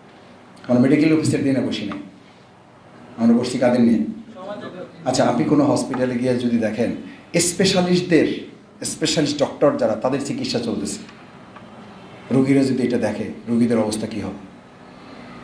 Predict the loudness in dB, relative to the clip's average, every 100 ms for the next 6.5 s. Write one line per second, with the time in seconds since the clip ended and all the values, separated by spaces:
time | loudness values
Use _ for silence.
0 | -18 -18 -16 -16 -14 -14 -16 -16 -16 -12
1 | -10 -2 2 4 4 2 0 2 4 4
2 | 4 0 -6 -12 -16 -20 -18 -6 -4 -4
3 | -6 -6 -2 -2 2 4 4 0 0 -6
4 | -12 -4 0 2 0 -2 -2 -2 2 4
5 | 4 2 0 -2 -2 -2 -2 -4 -4 -2
6 | -2 0 2 4 2